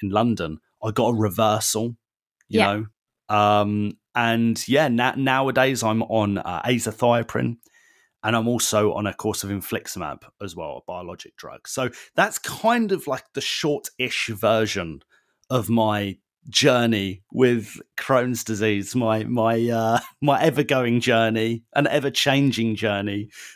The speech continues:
Speaker 1: and relationship with Crohn's. Um, but I, I've found, like, Crohn's and Colitis U K, whether it's, like, Facebook groups or LinkedIn, I've found it so ridiculously helpful during, you know,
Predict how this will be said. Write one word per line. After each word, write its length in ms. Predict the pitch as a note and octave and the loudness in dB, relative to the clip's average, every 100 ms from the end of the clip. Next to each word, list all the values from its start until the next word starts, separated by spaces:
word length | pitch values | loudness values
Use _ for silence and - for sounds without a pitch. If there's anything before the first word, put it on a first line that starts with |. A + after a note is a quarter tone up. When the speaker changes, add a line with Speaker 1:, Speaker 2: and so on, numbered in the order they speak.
| - | -4
Speaker 1:
and 120 | B2+ | 2
relationship 840 | A2+ A#2 A#2+ A#2+ - G#2+ - G#2 - | 4 4 4 0 -2 -2 -2 -6 -6
with 220 | A#2 G#2+ | -8 -8
Crohn's. 600 | - B2+ A#2+ F2+ D#2+ - - | -4 -2 -2 -6 -10 -12 -2
Um, 400 | A#2 A2+ A2+ A2+ | 0 2 -2 -2
but 200 | B2 A#2 - | 0 0 2
I, 220 | C3+ D3+ - | 2 2 2
I've 240 | C#3+ F3+ - | 2 2 0
found, 240 | C#3 A#2+ | 0 0
like, 140 | E2+ | -2
Crohn's 320 | - D3 C#3 - | -2 -4 -2 -4
and 100 | - | -2
Colitis 300 | F2+ - F#2 | -2 -2 -10
U 120 | F2 | -6
K, 440 | - A#2+ A#2+ B2 B2+ _ - _ | 0 2 2 -2 -6 _ -20 _
whether 240 | - A#2 A2+ | 0 0 0
it's, 160 | - | -4
like, 140 | F2+ - | -6 -8
Facebook 580 | - A2+ A2+ - - - | -4 -2 -2 -4 -6 -6
groups 320 | F#2 - - | -8 -8 -6
or 80 | G2+ | -6
LinkedIn, 720 | A2 A#2+ B2 - F#2 D2 - - _ _ - | -4 -2 -4 -8 -8 -8 -10 -20 _ _ -2
I've 140 | B2+ C3+ | 0 0
found 320 | - C3 A2+ | 0 0 0
it 80 | - | 0
so 580 | - - - C3+ B2 C3 | 0 2 2 4 4 2
ridiculously 1040 | C3 A#2+ - G#2+ A2 - A2 G2 - F2 | 0 -4 -6 -6 -8 -6 -8 -6 -6 -8
helpful 500 | E2+ E2+ - D2+ C#2 | -4 -6 -6 -10 -10
during, 340 | - G2 F#2 E2+ | -10 -10 -10 -10
you 100 | F2+ | -8
know, 140 | E2+ | -8